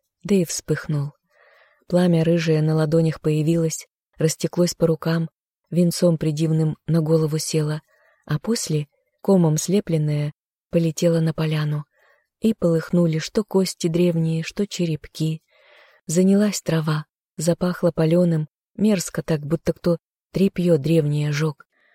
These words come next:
А тело от Лойкова не спешило заниматься. Огонь окутал его и отпустил, отступился, откатившись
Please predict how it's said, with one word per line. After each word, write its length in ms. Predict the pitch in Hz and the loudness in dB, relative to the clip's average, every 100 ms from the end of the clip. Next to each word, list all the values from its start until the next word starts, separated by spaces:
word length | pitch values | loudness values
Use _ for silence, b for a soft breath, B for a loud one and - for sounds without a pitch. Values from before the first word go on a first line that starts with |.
| _ _ _ - | _ _ _ -4
А 100 | 165 | -4
тело 420 | - 233 196 160 | 0 0 2 0
от 140 | - | 0
Лойкова 540 | 151 147 - 143 147 - _ _ - | 0 0 -2 -4 -4 -8 _ _ -4
не 140 | 151 | -2
спешило 560 | 147 - 143 - 175 185 | -2 -4 -6 -2 0 0
заниматься. 720 | 175 190 185 180 - - 175 - _ _ _ _ - | 2 2 4 2 -2 -6 -8 -8 _ _ _ _ -4
Огонь 400 | 151 151 175 156 | -2 2 4 2
окутал 420 | - 196 165 156 | 0 -2 0 0
его 380 | 151 143 147 151 _ _ _ - | -2 -4 -6 -8 _ _ _ -4
и 120 | 190 | -2
отпустил, 760 | 180 - 156 - - 170 170 170 _ _ _ _ - | -2 -4 -8 -8 -6 -4 -4 -8 _ _ _ _ -8
отступился, 920 | 160 - 147 - 190 196 - 160 156 _ _ _ | -8 -8 -8 -2 0 0 -4 -8 -10 _ _ _
откатившись 840 | 147 - 160 165 156 - 151 - | -8 -2 -2 -2 -4 -4 -6 -8